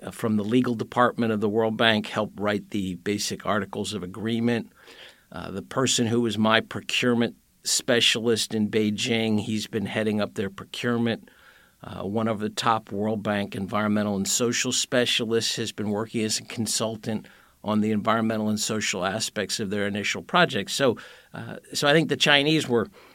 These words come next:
smart to bring in, uh, a number of retired people with decades of experience. Uh, and, but, you know, I emphasize the Chinese had a pretty clear idea that they wanted to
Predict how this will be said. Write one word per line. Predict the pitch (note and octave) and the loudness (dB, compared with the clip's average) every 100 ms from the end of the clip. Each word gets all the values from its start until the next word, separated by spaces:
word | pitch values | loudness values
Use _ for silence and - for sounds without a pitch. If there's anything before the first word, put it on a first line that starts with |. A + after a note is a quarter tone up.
| - - | -16 -4
smart | - C#3+ D3 D#3+ - | -2 6 8 8 6
to | B2+ | -2
bring | A2 A#2 A#2 | 2 2 4
in, | A#2 A2 A2+ G#2+ _ _ - | 2 2 0 -2 _ _ -12
uh, | G#2 G2 F2 E2 | -10 -8 -10 -10
a | - | -4
number | A2 A2+ A2+ A2 | 0 2 2 2
of | G#2 G2+ | 0 -2
retired | F#2+ - A2 A2+ A2+ | -4 0 2 4 0
people | - A#2 - A2 | 0 -2 0 0
with | G#2+ G2+ G2+ | 0 -2 -4
decades | G#2+ G#2+ C3 G#2+ G#2 G2 | -2 -2 -2 -2 -4 -6
of | |
experience. | G2 - - D3+ F#3 D3 A2 A2 - - _ - _ | -6 -6 -4 0 2 2 2 0 -6 -10 _ -20 _
Uh, | E2+ G#2+ | -12 -8
and, | A#2+ A#2 - _ _ | -4 -4 -6 _ _
but, | A#2 A#2 - _ - | 0 0 -2 _ -8
you | C3 | -4
know, | G#2 | 0
I | |
emphasize | C#3 D3+ C3+ C3 A2+ G2+ | 0 0 -2 0 -2 -2
the | A2 | -2
Chinese | - B2+ B2 A2 | 2 4 4 0
had | A2 | -4
a | |
pretty | - - C#3 | -4 -2 -2
clear | B2+ C3+ A#2 | -2 0 2
idea | A2 G#2+ B2 F#3 D3 B2 | 4 2 2 6 6 6
that | A#2 | 2
they | B2 A#2 | 2 2
wanted | A#2 A#2+ G#2+ | 2 0 0
to | - A2+ | -2 -2